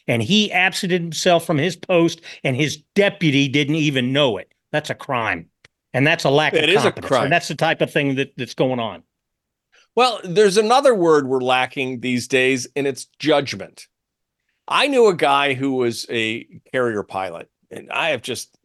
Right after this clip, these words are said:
Speaker 2: infinite respect for carrier pilots 'cause <laughs> those guys do something that, that no sane human would <laughs> voluntarily do.
Speaker 1: Exactly. Yeah, the sanity is the word you're looking for. Yeah, there.
Speaker 2: <laughs>
Speaker 1: Exactly.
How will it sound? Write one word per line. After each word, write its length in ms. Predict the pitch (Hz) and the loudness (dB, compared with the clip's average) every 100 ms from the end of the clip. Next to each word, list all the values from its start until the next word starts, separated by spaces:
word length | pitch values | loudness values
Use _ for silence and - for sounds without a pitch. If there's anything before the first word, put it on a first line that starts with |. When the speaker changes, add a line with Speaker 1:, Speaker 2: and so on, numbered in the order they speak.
| _ _ _ _ | _ _ _ _
Speaker 2:
infinite 500 | 196 202 - 156 127 | 2 2 0 -4 -4
respect 560 | 117 107 - - 104 - | -6 -10 -6 -2 -2 -4
for 140 | - | -16
carrier 420 | 107 117 101 95 90 | -10 -6 -6 -6 -10
pilots 520 | - 92 87 - - | -10 -10 -12 -18 -12
'cause 260 | 151 - | -8 -4
<laughs> 20 | 160 | 0
those 300 | 156 202 - | 0 0 0
guys 340 | 147 147 131 | 0 0 -2
do 180 | 143 131 | -4 -4
something 520 | - 127 117 120 110 | 0 0 2 -2 0
that, 220 | 104 - _ _ _ _ _ _ _ _ _ | -2 -4 _ _ _ _ _ _ _ _ _
that 200 | 196 156 | 0 2
no 220 | 165 226 | 4 4
sane 340 | 233 - 214 208 | 4 4 4 4
human 480 | 180 208 226 156 143 | 2 2 2 0 0
would 180 | 143 131 | -2 0
<laughs> 0 | |
voluntarily 920 | 170 156 185 - 220 175 226 196 214 | 0 0 -2 -2 -2 0 0 -2 -2
do. 40 | |
Speaker 1:
Exactly. 540 | 165 185 180 - 147 170 | 0 2 2 2 0 2
Yeah, 80 | 175 | 0
the 180 | 151 160 180 | 0 -2 -4
sanity 480 | - 220 220 170 151 | -2 0 2 2 2
is 100 | 151 | 2
the 60 | |
word 180 | 151 143 | 2 2
you're 140 | 131 | 2
looking 180 | 139 120 | 2 -2
for. 240 | - 107 104 | -10 -8 -6
Yeah, 140 | 101 | -4
there. 240 | 110 110 - 160 - | -4 -4 -4 -6 -2
Speaker 2:
<laughs> 260 | 135 - | -4 -2
Speaker 1:
Exactly. 520 | 180 104 139 - 120 | -6 -2 -2 0 -4